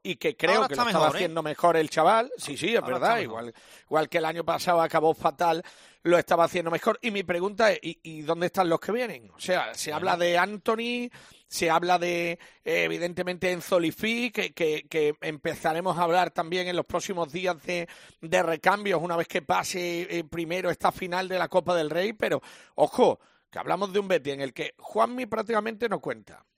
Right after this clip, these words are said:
Speaker 1: en el que Bakambu no cuenta, en el que Carvalho está lesionado, veremos si para toda la temporada, en el que Marroca hasta mitad de enero no va a volver. Ahora le vas a quitar también a, a Manuel Pellegrini,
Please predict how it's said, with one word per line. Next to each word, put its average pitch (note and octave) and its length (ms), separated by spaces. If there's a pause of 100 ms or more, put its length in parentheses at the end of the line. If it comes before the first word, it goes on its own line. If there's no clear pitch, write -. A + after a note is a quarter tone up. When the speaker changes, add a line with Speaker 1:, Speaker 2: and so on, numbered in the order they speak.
(120)
Speaker 1:
en E3+ 140
el E3 120
que G3 100
Bakambu F#3+ 540
no A#3 140
cuenta, C3 460 (140)
en F3+ 160
el F#3 140
que G3+ 180
Carvalho A3 560
está G#3+ 220
lesionado, A3+ 540
veremos G#3+ 360
si A#3+ 80
para F#3+ 240
toda G#3 140
la A3 100
temporada, C#3 580 (440)
en F#3+ 240
el F#3 120
que F#3+ 120
Marroca A#3 680 (180)
hasta F#3 400
mitad F3+ 380
de A3+ 80
enero A3 280
no G#3 100
va F#3 60
a G3+ 40
volver. D3+ 400 (320)
Ahora G3 320
le G3+ 100
vas E3 140
a F3 60
quitar E3+ 320
también E3+ 480
a, A#2+ 300
a A#2+ 120
Manuel C3 360
Pellegrini, D#3 580